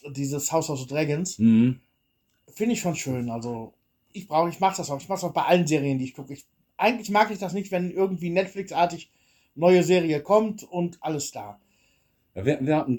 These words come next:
Speaker 2: deswegen haben wir Netflix. Wir, wir
Speaker 1: Mhm.
Speaker 2: gucken das immer so durch.
Speaker 1: Mhm.
Speaker 2: Da sind schnell ein paar Staffeln dann mal weg.
Speaker 1: Ja.
Speaker 2: Also
Speaker 1: Äh,
Speaker 2: wie, wie so ein
Speaker 1: Pokémon ist
Speaker 2: großer
Speaker 1: übrigens
Speaker 2: Film.
Speaker 1: jetzt mittlerweile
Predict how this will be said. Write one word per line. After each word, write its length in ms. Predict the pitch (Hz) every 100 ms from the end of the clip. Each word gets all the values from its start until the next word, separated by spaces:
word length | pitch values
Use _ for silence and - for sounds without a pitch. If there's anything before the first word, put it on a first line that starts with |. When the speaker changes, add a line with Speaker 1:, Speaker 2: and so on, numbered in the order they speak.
| -
Speaker 2:
deswegen 440 | 127 110 139 117
haben 120 | 135
wir 100 | 135
Netflix. 560 | 147 - - 76 - - _ _ _ _ -
Wir, 140 | 104
wir 100 | 110
Speaker 1:
Mhm. 40 | 175
Speaker 2:
gucken 220 | 165 120
das 180 | 120 131
immer 260 | 151 151
so 120 | 143 139
durch. 340 | 123 85 151
Speaker 1:
Mhm. 300 | 139 151 160 -
Speaker 2:
Da 100 | 95
sind 180 | 110 104
schnell 240 | 131 135
ein 100 | 95
paar 160 | 107 101
Staffeln 320 | 98 98 113
dann 120 | 120
mal 120 | 117
weg. 200 | 104 82 117
Speaker 1:
Ja. 120 | - _ _ _ _ _ _ _
Speaker 2:
Also 140 | 202 208
Speaker 1:
Äh, 20 |
Speaker 2:
wie, 40 |
wie 40 | 214
so 40 |
ein 80 | 214 381 - 233
Speaker 1:
Pokémon 60 | 254
ist 40 | 269
Speaker 2:
großer 60 | 262
Speaker 1:
übrigens 220 | 233 139
Speaker 2:
Film. 100 | 95
Speaker 1:
jetzt 80 | 87
mittlerweile 680 | 208 247 247 214 226 226 196